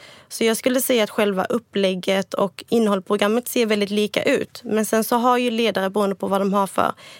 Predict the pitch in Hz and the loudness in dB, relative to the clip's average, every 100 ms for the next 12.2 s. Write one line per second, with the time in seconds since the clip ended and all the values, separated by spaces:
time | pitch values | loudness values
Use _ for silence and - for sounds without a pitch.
0 | - - - 196 190 214 220 202 190 196 | -20 -12 -2 -2 0 0 0 0 0 0
1 | 190 185 196 196 233 214 180 190 208 220 | -2 -2 -4 0 0 2 2 0 0 2
2 | 208 202 - 233 208 196 - 240 226 202 | 2 0 -2 -2 0 0 2 2 2 0
3 | 196 190 208 190 180 180 175 185 - 202 | -2 0 0 2 2 0 0 -2 -2 -2
4 | 202 202 190 202 196 226 214 202 190 - | 0 -2 -2 -2 0 0 0 -2 -4 -2
5 | 185 185 196 185 95 - - - - - | 0 0 0 0 0 0 -2 -2 -6 -8
6 | - - 202 214 226 233 220 220 226 202 | -16 -4 0 2 2 2 2 2 2 2
7 | 196 214 190 196 202 190 185 190 190 190 | 0 0 2 0 0 -2 0 0 0 2
8 | 202 214 190 220 254 - - - - - | 2 2 2 2 2 0 -2 -8 -18 -10
9 | - 196 202 - 202 196 185 214 214 - | -2 0 0 0 0 0 0 0 0 0
10 | 214 196 185 196 190 180 190 180 175 - | 0 0 0 0 0 -2 0 0 0 0
11 | - 190 196 - 202 185 208 208 190 180 | 0 -2 -2 -2 -2 -2 -2 0 0 0
12 | - | -2